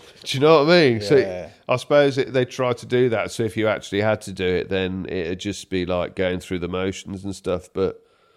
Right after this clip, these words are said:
Speaker 1: I was one of the people who just, I don't know, I guess I thought it'd never happen, I suppose. I just think it'd be sort of ritual suicide if we were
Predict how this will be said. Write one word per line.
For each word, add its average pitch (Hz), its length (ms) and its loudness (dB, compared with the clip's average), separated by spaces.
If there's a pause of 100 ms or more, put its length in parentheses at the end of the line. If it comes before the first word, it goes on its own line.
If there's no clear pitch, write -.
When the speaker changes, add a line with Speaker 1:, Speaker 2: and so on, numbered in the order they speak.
(300)
Speaker 1:
I 120 60 4
was 127 140 4
one 123 160 0
of 107 100 -2
the 107 60 -2
people 104 340 -4
who 98 100 -2
just, 95 340 -12 (1120)
I 104 60 -6
don't 107 160 -4
know, 104 160 0
I 104 80 0
guess 110 240 -4
I 95 60 -2
thought 85 320 -6
it'd 82 100 -8
never 87 300 -6
happen, 98 360 -8
I 92 100 -4
suppose. 85 500 -4 (200)
I 95 60 -8
just 92 220 -10
think 85 100 -6
it'd 67 140 -8
be 87 80 -6
sort 80 260 -6
of 87 220 -8 (760)
ritual 90 500 -4
suicide 95 800 -2
if 85 160 -10
we 87 160 -4
were 85 300 -4